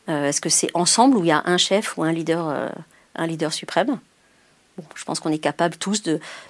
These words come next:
de participer à l'émancipation. L'émancipation, c'est f-, fondamental, hein. Ça veut dire être capable de, de prendre ses distances par rapport au modèle capitaliste aussi.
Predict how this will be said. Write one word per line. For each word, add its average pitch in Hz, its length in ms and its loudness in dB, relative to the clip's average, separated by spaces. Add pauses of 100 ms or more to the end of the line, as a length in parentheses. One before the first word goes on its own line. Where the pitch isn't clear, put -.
(100)
de 151 180 0
participer 185 680 0
à 147 340 0 (140)
l'émancipation. 165 720 0 (1600)
L'émancipation, 180 720 0
c'est 170 300 -2
f-, - 140 -8 (640)
fondamental, 175 560 0
hein. 160 140 -6 (1040)
Ça - 180 -2
veut 165 140 0
dire 185 260 0
être 156 300 -2
capable 180 400 0 (400)
de, - 340 -8 (800)
de 156 140 -4
prendre 180 220 2
ses 180 80 0
distances 185 360 -6
par - 120 -6
rapport 165 220 0
au 160 60 -2
modèle 160 200 0
capitaliste 156 600 -8
aussi. - 160 -12